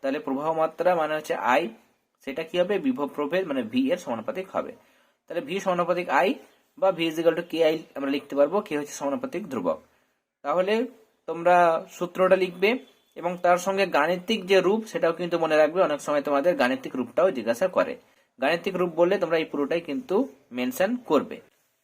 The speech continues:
এরপরে দেখো, তড়িৎযোজী এবং সমযোজী যৌগের দুটি পার্থক্য লেখো। আহ, এটা আমি দেখাচ্ছি তোমাদের। দেখো,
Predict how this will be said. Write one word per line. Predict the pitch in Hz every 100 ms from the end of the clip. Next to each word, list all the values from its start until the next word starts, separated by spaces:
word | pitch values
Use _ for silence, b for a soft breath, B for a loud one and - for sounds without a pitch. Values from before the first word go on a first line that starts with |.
| _ _ _
এরপরে | 196 - 220
দেখো, | 208 214 208 214
তড়িৎযোজী | 214 180 180 180 190 185
এবং | 196 196
সমযোজী | 190 160 170 170 180 175
যৌগের | 170 165 175 -
দুটি | - 180
পার্থক্য | 139 131 - 175 175
লেখো। | 165 165 - 196 - _ _ _ _ _
আহ, | - 139 139 -
এটা | 160 - 180 185 294 -
আমি | - 294 311
দেখাচ্ছি | - 294 180 180 185
তোমাদের। | 185 170 170 175
দেখো, | 151 - 170 180